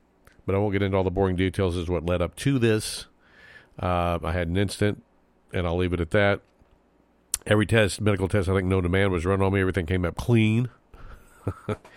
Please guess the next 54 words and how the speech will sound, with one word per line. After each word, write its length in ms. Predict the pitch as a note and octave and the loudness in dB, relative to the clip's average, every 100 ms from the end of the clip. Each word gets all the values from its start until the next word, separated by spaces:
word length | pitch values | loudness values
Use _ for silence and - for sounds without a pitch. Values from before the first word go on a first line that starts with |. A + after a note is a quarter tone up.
| - - - - - - - - | -20 -18 -18 -18 -18 -20 -8 -2
E 120 | A2 | 2
K 160 | A#2 G#2 | 2 2
G 240 | G2+ A2 | 2 2
came 260 | - G2+ F#2+ | 2 4 2
up 140 | - | 0
clean, 600 | - A2+ A2+ G#2+ A2 A#2+ - | 0 2 4 4 2 0 -2
that 180 | F2+ | 0
I 80 | F2 | 0
did 140 | F2 F2+ | 0 0
not 140 | F#2 | 2
have 120 | F#2+ | 0
a 60 | E2+ | 2
heart 160 | G2+ | 0
attack. 360 | F#2 G2 F#2+ A#2 - - - - - _ - | 0 0 0 -2 -8 -20 -20 -20 -20 _ -8
But, 480 | F#2+ G2+ G2 F#2+ G2 | 0 2 4 2 0
uh, 140 | F#2+ | 0
then 140 | F#2+ | 0
the 60 | F2+ | -2
cardiologist 500 | - G2+ G2 F#2+ E2+ | 0 2 2 0 -2
says, 120 | F2 | -2
"Well, 380 | F2+ G#2+ G#2+ G2+ | 0 2 4 2
I 20 | |
did 220 | G#2 G2+ | 2 0
see 140 | - G2+ | -2 -2
something 340 | A2 F2+ F#2 | -2 -2 -2
kinda 240 | A2 G#2+ G2 | 0 2 2
on 180 | F#2+ | 2
your 140 | F#2+ F#2+ | 0 0
E 100 | F#2 | 0
K 220 | - F#2+ | 0 0
G 280 | F2+ F#2 F#2 | 0 0 0
in 280 | F2+ F2+ F2+ | 0 0 0
recent 300 | G2 F2 F#2 | 0 0 -2
history. 280 | E2+ G2+ | 0 0
I 40 | F2+ | 0
mean, 260 | F#2+ F#2 | 0 -2
something's 360 | E2 A2+ G2+ E2+ | 0 0 0 0
going 240 | F2+ E2+ | 0 0
on, 260 | E2 E2 E2+ | 0 -2 -2
maybe. 280 | E2+ E2+ F2 | -2 0 0
I 40 | |
don't 200 | F2 F2 | 0 0
know, 100 | E2+ | -2
blah, 0 | |
blah, 160 | E2+ E2+ | -2 -2
blah. 180 | F2 E2 | -2 0
Might 180 | F2 | 0
have 80 | F2+ | 0
had 80 | F2+ | 0
a 40 | |
heart 120 | E2+ F2 | 0 -2
attack, 320 | E2 F2 F2 | -2 -2 -2
might 140 | E2+ | -2
have 180 | E2+ | -2